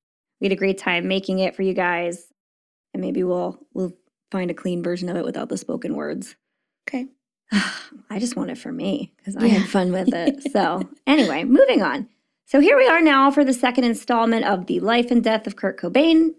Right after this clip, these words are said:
Speaker 1: If you have not listened to our first episode on this topic, I want you to pause this one and go back and listen. There is a lot of relevant stuff in there that we would really like you to know moving forward. Or you know what? Just stop this one and then start from the beginning when you're done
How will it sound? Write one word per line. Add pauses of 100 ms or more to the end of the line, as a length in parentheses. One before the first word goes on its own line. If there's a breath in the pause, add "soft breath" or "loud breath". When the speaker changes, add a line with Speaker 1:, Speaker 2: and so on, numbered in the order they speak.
Speaker 1:
If
you
have
not
listened
to
our
first
episode
on
this
topic,
I
want
you
to
pause (420)
this
one
and
go
back
and
listen.
There
is
a
lot
of
relevant
stuff
in
there (220 loud breath)
that
we
would
really
like
you
to
know
moving
forward.
Or
you
know
what?
Just
stop
this
one
and
then
start
from
the
beginning
when
you're
done